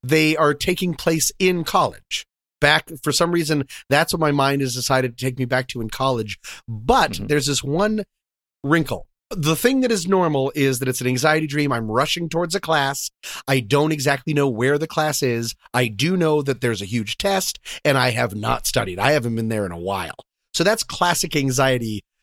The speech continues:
Speaker 1: dream
Speaker 2: Yeah.
Speaker 1: stuff. The only maybe interesting part is that over the last two and three years, and I mean this, I could actually draw you a map. I've been creating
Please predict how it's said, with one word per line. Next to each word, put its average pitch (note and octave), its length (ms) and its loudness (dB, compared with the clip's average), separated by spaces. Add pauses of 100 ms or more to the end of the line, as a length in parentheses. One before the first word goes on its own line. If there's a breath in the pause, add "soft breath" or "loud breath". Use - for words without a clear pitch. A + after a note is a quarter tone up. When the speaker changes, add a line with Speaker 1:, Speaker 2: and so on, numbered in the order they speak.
(120)
Speaker 1:
dream C3+ 240 2
Speaker 2:
Yeah. A2+ 40 -4
Speaker 1:
stuff. C3+ 400 0 (760)
The F3 140 4
only A#3+ 240 2
maybe A#3+ 480 0
interesting E3+ 440 -2
part D3+ 220 2
is C3+ 220 -2 (420 loud breath)
that D#3 100 4
over G3+ 220 4
the A3 80 2
last F#3+ 280 0
two G3+ 180 0
and F3 80 0
three F3 180 -2
years, D#3 460 2
and D#3+ 120 4
I A#3 80 2
mean F#3 240 2
this, G#2 240 -4
I F#3 160 2
could F3+ 180 0
actually C3+ 340 0
draw B2+ 600 2
you A2+ 320 -2
a G#2 80 -4
map. A#2+ 340 0 (380 loud breath)
I've F#3+ 200 2
been A#3 180 0
creating F3 760 0